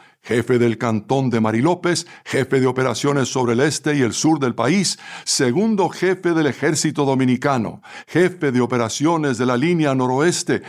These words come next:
gobernador civil y militar de La Vega, vicepresidente de la República cuando tenía solo veintiséis años, miembro del primer triunvirato que gobernó el país, diputado por Santiago,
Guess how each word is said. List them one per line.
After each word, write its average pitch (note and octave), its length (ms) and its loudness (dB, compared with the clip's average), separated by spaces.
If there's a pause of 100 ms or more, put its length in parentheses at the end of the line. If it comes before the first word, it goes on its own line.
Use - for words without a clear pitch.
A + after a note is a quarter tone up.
(200)
gobernador D3+ 760 0
civil D#3+ 440 0
y F3+ 80 0
militar D3 480 0
de D#3+ 120 -2
La D3+ 120 2
Vega, D#3 420 -2 (220)
vicepresidente D3 1300 0
de A#2+ 100 2
la A#2 120 0
República E3+ 840 0
cuando D#3+ 360 0
tenía F3+ 320 2
solo F#3+ 320 0
veintiséis F3 800 0
años, F2+ 400 -4 (260)
miembro F#3+ 560 0
del D3 180 -2
primer B2 540 0
triunvirato C#3+ 960 0
que C#3+ 120 0
gobernó A2+ 480 0
el B2+ 100 -2
país, F3+ 440 0 (260)
diputado C3+ 920 0
por C3 180 0
Santiago, F3+ 800 0